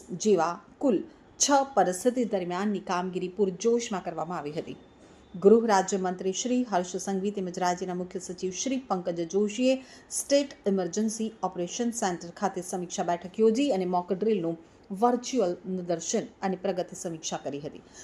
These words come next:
આ ઉપરાંત મોક ડ્રિલ કામગીરીના મોનિટરિંગ માટે સ્ટેટ ઇમરજન્સી ઓપરેશન સેન્ટર ખાતે મહેસૂલ વિભાગના અધિક મુખ્ય સચિવ શ્રી જયંતિ રવિ તથા રાહત કમિશનર શ્રી આલોક કુમાર પાંડેના માર્ગદર્શન હેઠળ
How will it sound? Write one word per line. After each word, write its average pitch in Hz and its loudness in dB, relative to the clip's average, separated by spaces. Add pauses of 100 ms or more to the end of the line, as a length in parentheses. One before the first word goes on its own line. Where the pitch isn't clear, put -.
(140)
આ 202 8
ઉપરાંત 220 6
મોક 190 2
ડ્રિલ 196 0
કામગીરીના 185 -2
મોનિટરિંગ 185 -2
માટે 170 -2
સ્ટેટ 247 -2 (180)
ઇમરજન્સી 185 -2
ઓપરેશન 180 -2
સેન્ટર 175 -4
ખાતે 214 4 (320)
મહેસૂલ 233 4
વિભાગના 196 2 (100)
અધિક 208 2
મુખ્ય 180 -6
સચિવ 214 0 (280)
શ્રી 269 2
જયંતિ 185 2
રવિ 185 0
તથા 180 0 (120)
રાહત 208 0
કમિશનર 190 -4
શ્રી 180 -4 (120)
આલોક 196 2
કુમાર 185 -6
પાંડેના 165 -12
માર્ગદર્શન 190 0
હેઠળ 254 6